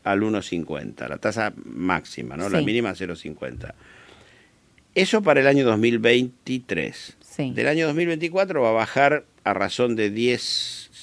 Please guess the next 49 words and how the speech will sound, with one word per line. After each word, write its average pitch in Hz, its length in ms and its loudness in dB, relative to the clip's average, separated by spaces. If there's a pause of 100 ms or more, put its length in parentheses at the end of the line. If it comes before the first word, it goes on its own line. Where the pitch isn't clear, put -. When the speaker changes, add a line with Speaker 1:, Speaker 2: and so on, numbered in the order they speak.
(220)
Speaker 1:
diez 113 560 -2
o 98 80 2
veinte, 104 460 0
cero 123 300 4
punto 113 340 0
veinte 113 360 0
cada 131 300 4
año, 147 360 0 (600)
para 110 240 4
llegar 131 380 4
al 113 160 4
cero 127 280 0
setenta 104 400 -4
y 104 60 -4
cinco 135 300 -4
en 104 80 -2
el 98 80 -2
año 104 180 0
dos 92 100 -2
mil 95 140 0
veintisiete. - 720 -8 (140)
Speaker 2:
Ok. 147 220 -6
Speaker 1:
O 85 100 -4
sea, 95 160 -2
ponele 101 340 -4
que 92 120 -4
sea 95 300 2
uno 92 200 0
cincuenta 107 460 -4
la - 100 -2
taxa 101 280 -4
máxima, 131 440 -2
baja 92 100 -2
a - 20 -4
Speaker 2:
Uno - 120 0
veinticinco, 101 260 0
Speaker 1:
uno 127 60 2
treinta, 131 320 2
Speaker 2:
sí. 101 120 2
Speaker 1:
uno 104 120 0
diez, 135 260 4
¿eh? 185 320 -2
Y 101 120 -4
llega 110 220 2
al 104 100 0
cero 101 220 -2
setenta 80 380 -10
y 78 40 -10
cinco. - 300 -14